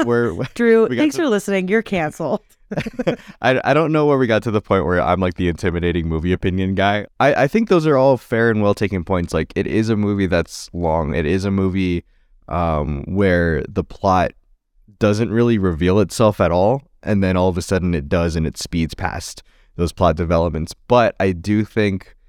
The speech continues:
Speaker 1: in a way, in terms of, like, the pretentiousness and the self-seriousness of it is the point.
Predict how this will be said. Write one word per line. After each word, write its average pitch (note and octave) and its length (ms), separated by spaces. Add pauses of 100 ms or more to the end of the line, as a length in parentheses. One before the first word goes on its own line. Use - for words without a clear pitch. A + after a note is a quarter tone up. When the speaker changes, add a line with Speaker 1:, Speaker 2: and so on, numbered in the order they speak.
(500)
Speaker 1:
in G#2+ 120
a G#2 80
way, G2 500 (100)
in F2+ 100
terms F#2 240
of, F2 140
like, E2 160
the F2 80
pretentiousness F#2 1120 (340)
and F2+ 120
the F2 60
self-seriousness G2 920
of G#2+ 140
it A2+ 200 (380)
is B2 200
the G2+ 80
point. - 320